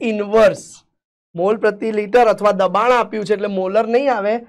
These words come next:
વાતાવરણ સેકન્ડ ઇન્વર્સ.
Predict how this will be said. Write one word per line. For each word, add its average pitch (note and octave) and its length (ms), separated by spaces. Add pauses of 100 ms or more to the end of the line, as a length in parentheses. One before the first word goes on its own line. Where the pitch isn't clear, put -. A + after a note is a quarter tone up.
(360)
વાતાવરણ G#3 1120 (380)
સેકન્ડ G3 760 (140)
ઇન્વર્સ. E3 480